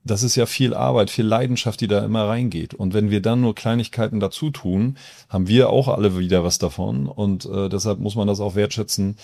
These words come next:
was der Verein für dieses Land tut. Bei allen Diskussionen, die wir immer wieder haben, und, ähm, es läuft ja auch nicht alles, äh, immer nur glatt hier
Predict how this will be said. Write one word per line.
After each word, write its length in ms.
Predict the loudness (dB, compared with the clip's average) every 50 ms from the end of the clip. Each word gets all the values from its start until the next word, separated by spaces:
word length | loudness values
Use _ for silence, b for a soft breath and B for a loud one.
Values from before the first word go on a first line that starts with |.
| B B B B -8
was 140 | -8 -4
der 120 | -2 -4 -2
Verein 320 | -2 -2 0 0 0 0
für 140 | 0 -2 -4
dieses 320 | -4 -2 -4 -4 -4 -2
Land 240 | -2 -2 -2 -2 -2
tut. 240 | -2 -2 -2 -4 -6 B B B B B B B _ _ _ _ _
Bei 220 | 0 2 2 4
allen 280 | 4 4 6 6 6 6
Diskussionen, 540 | 4 2 2 0 0 2 4 6 6 6 6
die 140 | 4 4 2
wir 100 | 2 4
immer 260 | 4 4 4 4 4
wieder 200 | 4 4 4 4
haben, 460 | 6 6 4 4 4 2 -2 -4 -4 0
und, 300 | 2 4 4 4 2 -2 -10 _ -20 -10 -2
ähm, 360 | 0 2 4 4 2 2 0 -2
es 280 | -4 -4 -4 -6 -4
läuft 240 | 0 0 0 2 2
ja 100 | 2 2
auch 100 | 2 2
nicht 220 | 0 0 0 0
alles, 320 | 0 0 2 4 4 4 2
äh, 220 | 0 2 2 2
immer 340 | 2 2 2 2 2 4 4
nur 320 | 4 4 4 4 2 2
glatt 320 | 0 -2 -2 0 0 -2 -2
hier 400 | -2 -2 -2 -2 -2 -4 -6